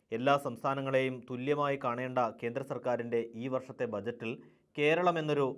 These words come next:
വാക്കുപോലുമില്ല. ഈ നാട് ഇന്ത്യയുടെ ഭാഗമാണോ എന്ന് സംശയം ജനിപ്പിക്കുന്ന സമീപനമാണ് കേന്ദ്രത്തിൻ്റേത്. രാജ്യത്തിനാകെ മാതൃകയായ കേരളം, കേന്ദ്രത്തിൻ്റെ ഭൂരിപക്ഷം റിപ്പോർട്ടുകളിലും ഒന്നാം സ്ഥാനത്തുള്ള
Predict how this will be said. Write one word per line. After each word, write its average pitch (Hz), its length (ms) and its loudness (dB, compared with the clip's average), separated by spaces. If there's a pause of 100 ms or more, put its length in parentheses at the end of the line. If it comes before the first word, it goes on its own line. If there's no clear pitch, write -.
(140)
വാക്കുപോലുമില്ല. 120 760 0 (580)
ഈ 127 120 -4 (100)
നാട് 127 280 4 (260)
ഇന്ത്യയുടെ 139 400 0 (100)
ഭാഗമാണോ 131 540 2 (120)
എന്ന് 120 180 -4 (100)
സംശയം 131 500 -6
ജനിപ്പിക്കുന്ന 120 560 -8
സമീപനമാണ് 120 720 -2 (180)
കേന്ദ്രത്തിൻ്റേത്. 98 600 -8 (500)
രാജ്യത്തിനാകെ 165 840 2 (200)
മാതൃകയായ 131 680 2 (200)
കേരളം, 101 300 -4 (420)
കേന്ദ്രത്തിൻ്റെ 143 540 2 (160)
ഭൂരിപക്ഷം 147 580 -2
റിപ്പോർട്ടുകളിലും 131 600 0 (220)
ഒന്നാം 151 340 0
സ്ഥാനത്തുള്ള 123 440 -2